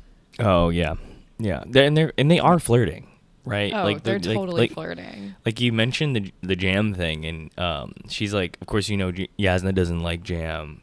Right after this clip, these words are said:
Speaker 1: and yet you bring it anyway, knowing jam to be my favorite." I'm
Speaker 2: Shallan
Speaker 1: like, "Get
Speaker 2: has
Speaker 1: a
Speaker 2: riz.
Speaker 1: room."
Speaker 2: She has riz.
Speaker 1: <laughs> Yeah.
Speaker 2: Like,
Speaker 1: They're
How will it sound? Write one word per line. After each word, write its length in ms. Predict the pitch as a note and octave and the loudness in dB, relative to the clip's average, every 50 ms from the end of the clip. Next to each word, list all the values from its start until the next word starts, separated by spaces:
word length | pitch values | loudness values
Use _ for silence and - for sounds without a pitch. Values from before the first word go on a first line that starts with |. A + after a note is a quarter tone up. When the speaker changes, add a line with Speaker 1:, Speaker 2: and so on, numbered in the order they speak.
| - - | -10 -6
Speaker 1:
and 160 | G2+ G2 G2 | -4 -2 -2
yet 100 | G2+ - | -4 -6
you 100 | - F2+ | -8 -8
bring 220 | E2+ G2 F#2+ F2 | -6 -6 -6 -4
it 80 | E2+ F2 | -6 -6
anyway, 400 | F2 G2+ B2 B2+ G2+ E2 D2+ D#2 | -6 -4 -4 -2 -2 -4 -4 -4
knowing 340 | E2+ F2+ F#2 F#2 F2 E2+ E2+ | -6 -6 -4 -4 -4 -6 -4
jam 280 | F2+ F#2 F2+ E2+ F2 | -4 -4 -4 -4 -4
to 100 | F2 - | -6 -6
be 100 | F2+ F2+ | -6 -4
my 200 | F2+ F2 D#2+ D#2+ | -4 -4 -6 -8
favorite." 520 | D#2+ - - G#2+ B2 C3 A#2+ G2 D2 - - - | -6 -4 -2 -2 -2 -2 -4 -6 -8 -8 -8 -6
I'm 80 | B2+ | -4
Speaker 2:
Shallan 160 | D#3+ G3+ A3+ | 0 2 4
Speaker 1:
like, 180 | G#3+ F#3+ G3 A3 | 6 6 6 4
"Get 100 | A#3+ - | 4 2
Speaker 2:
has 120 | - - - | 2 4 4
Speaker 1:
a 80 | G#3 G2 F#2 | 4 4 4
Speaker 2:
riz. 180 | F3+ F3+ - | 4 6 6
Speaker 1:
room." 500 | - - D#3+ C3 G#2+ F#2+ F2 D#2+ D#2+ - - | 6 6 6 6 4 4 2 0 -4 -10 -12
Speaker 2:
She 240 | - - - B3 C4+ | -8 -4 0 0 2
has 180 | D4+ F#4 F4 - | 2 2 0 0
riz. 380 | G3 F#3 E3+ B2+ E3 F3 F3+ | 0 2 4 4 4 8 8
Speaker 1:
<laughs> 180 | A#3+ A#3+ B3+ - | 8 8 8 8
Yeah. 240 | E3+ D3 A#2+ G2 F#2+ | 6 6 6 6 4
Speaker 2:
Like, 220 | G2 G2+ G2+ - - | 4 2 0 0 2
Speaker 1:
They're 120 | D#3+ F#3+ | 6 6